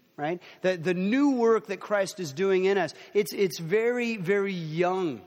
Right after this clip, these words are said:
and immature. And so the metaphor that I want you to see between the old nature and the new nature, our new nature really is like a baby. Okay? It's like a baby that needs to be fed and nurtured and cared for.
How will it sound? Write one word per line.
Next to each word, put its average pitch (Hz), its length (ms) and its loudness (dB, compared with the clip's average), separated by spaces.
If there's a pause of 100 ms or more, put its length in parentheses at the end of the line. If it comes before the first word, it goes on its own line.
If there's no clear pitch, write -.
(100)
and 170 160 0
immature. 175 680 -2 (640)
And 190 140 -2
so 220 160 0
the 190 120 0
metaphor 240 520 0
that 196 120 0
I 185 40 0
want 214 240 -2
you 208 60 -2
to 185 80 -2
see 254 260 -2
between 202 300 -2
the 185 80 2
old 208 240 4
nature 202 320 0
and 175 80 -2
the 160 40 -2
new 208 280 -2
nature, 170 480 -2 (180)
our 180 160 0
new 226 260 0
nature 175 460 0
really 240 500 0
is 175 160 2
like 165 220 0
a 165 60 -4
baby. 151 600 -2 (420)
Okay? 156 340 -4 (280)
It's 185 160 -2
like 214 140 0
a 202 80 -2
baby 208 460 0
that 180 160 -2
needs 190 260 -2
to - 80 -8
be 180 140 -2
fed 202 560 2
and 175 320 -2
nurtured 190 520 0
and 160 240 0
cared 202 380 2
for. 170 440 0